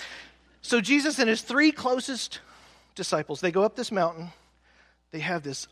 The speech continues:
aha experience, right? Moses and Elijah show up. Jesus is all bright and shiny.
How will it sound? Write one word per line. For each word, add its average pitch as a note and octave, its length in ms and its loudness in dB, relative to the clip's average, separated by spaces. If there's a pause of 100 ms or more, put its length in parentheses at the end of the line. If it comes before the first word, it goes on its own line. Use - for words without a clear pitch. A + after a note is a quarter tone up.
(140)
aha D#3+ 540 -2
experience, C3 760 -10
right? B2+ 300 -8 (920)
Moses D#3 440 -4
and D3 60 -4
Elijah C3+ 300 -2
show C3 300 0
up. B2+ 180 0
Jesus D#3+ 300 -6
is C3+ 80 -8
all C#3+ 160 2
bright C#3+ 240 2
and - 100 -12
shiny. C3+ 460 -6